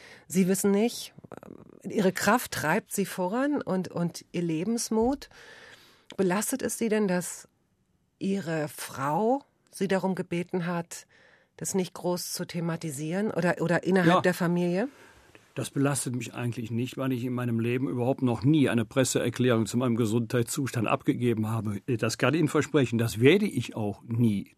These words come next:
Speaker 2: tun. Das Einzige, was ich mache, ist auf Fragen antworten. Und wenn mich keiner fragt, ist das auch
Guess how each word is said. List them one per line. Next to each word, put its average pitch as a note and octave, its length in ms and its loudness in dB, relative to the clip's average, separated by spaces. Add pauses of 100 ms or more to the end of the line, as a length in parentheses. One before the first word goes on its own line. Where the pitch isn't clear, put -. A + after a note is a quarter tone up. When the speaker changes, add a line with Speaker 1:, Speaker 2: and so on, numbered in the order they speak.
Speaker 2:
tun. G2+ 320 -2
Das B2 160 -8
Einzige, C#3 600 2
was G#2 220 0
ich - 200 -2
mache, A#2 300 2
ist - 380 -2
auf B2 140 2
Fragen G2+ 400 0
antworten. A#2+ 520 -2
Und A2 100 -4
wenn C3 120 4
mich A#2 200 2
keiner G#2+ 280 2
fragt, B2 340 0
ist B2+ 160 -2
das A2+ 140 -4
auch A2+ 240 0